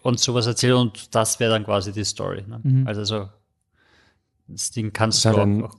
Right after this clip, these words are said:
Speaker 3: es ist halt ein Joe Wright-Film. Das heißt, er hat eine coole Kamera und <laughs> zwei, drei coole Szenen, aber er funktioniert hinten und vorne nicht.
Speaker 1: Und viele Kostüme.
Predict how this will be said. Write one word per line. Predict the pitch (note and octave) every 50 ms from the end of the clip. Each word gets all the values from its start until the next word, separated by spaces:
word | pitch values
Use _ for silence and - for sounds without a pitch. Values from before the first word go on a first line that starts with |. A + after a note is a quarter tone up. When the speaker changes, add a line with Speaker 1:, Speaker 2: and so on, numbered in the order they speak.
| _ -
Speaker 3:
es | - A#2
ist | A#2+
halt | B2 A#2 A2+
ein | A2
Joe | - - A#2+ A2+ G#2+
Wright-Film. | G#2+ G#2+ G#2 G#2 G#2 - - - G#2+ G#2 G2+ G2+ - - _ _ _ _ _ _ _ _ _ _ _
Das | - - B2 - -
heißt, | A#2+ A2+ A2 - -
er | C3+ B2
hat | A2 A#2 - -
eine | A#2+
coole | A2+ - - - - C3+ B2+
Kamera | A#2+ - C3 B2+ B2 B2 A#2+ A#2 A#2+ A#2 A#2+
und | A#2+ A2+ A#2 A2 A2 -
<laughs> | B2 B2 -
zwei, | - C#3+ C#3 A#2+
drei | - A#2 A#2+
coole | A#2 - - B2 A#2+
Szenen, | - - - B2 A#2 A#2 A#2 A#2+
aber | A#2 A2+ A2+
er | A2+ A2
funktioniert | - A#2+ A2+ - - - A#2+ A2 G#2+ -
hinten | - A#2+ A2+ - A2+
und | A2 -
vorne | - - - -
nicht. | B2+ B2 - - _ _ - - - - - - - - - - -
Speaker 1:
Und | C3+ B2+ -
viele | - C#3 B2+
Kostüme. | B2 - C3+ - - - B2 A2+ G#2+